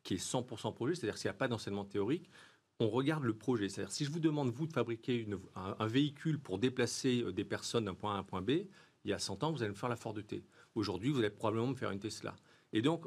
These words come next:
en fait, ce qu'on apprend à nos étudiants, c'est l'anatomie. L'informatique a des composantes qui sont fondamentales, qui ne changent pas,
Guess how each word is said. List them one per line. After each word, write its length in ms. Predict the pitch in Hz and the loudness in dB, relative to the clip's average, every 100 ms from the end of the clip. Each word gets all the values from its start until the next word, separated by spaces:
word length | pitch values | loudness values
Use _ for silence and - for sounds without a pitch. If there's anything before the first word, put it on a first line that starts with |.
| - | -4
en 100 | 120 | -2
fait, 260 | - 175 | 0 0
ce 60 | - | -2
qu'on 140 | 110 117 | 0 0
apprend 240 | 123 156 | 0 0
à 20 | |
nos 60 | 135 | 0
étudiants, 280 | 117 139 147 | 0 -2 -2
c'est 160 | - | 0
l'anatomie. 560 | 113 113 110 117 117 113 | 0 0 -2 -2 -2 -2
L'informatique 640 | 107 113 135 127 127 160 | -2 -2 0 0 -2 -2
a 60 | 113 | 0
des 120 | 107 | 0
composantes 480 | 104 110 117 113 131 | -4 -4 -2 -2 -4
qui 100 | 110 | -6
sont 140 | - | -10
fondamentales, 680 | 107 - 127 123 120 117 120 - | -10 -4 -2 0 -2 0 -2 -2
qui 100 | 113 | -4
ne 60 | |
changent 320 | - 143 131 | 0 0 -2
pas, 240 | - 123 | -2 -4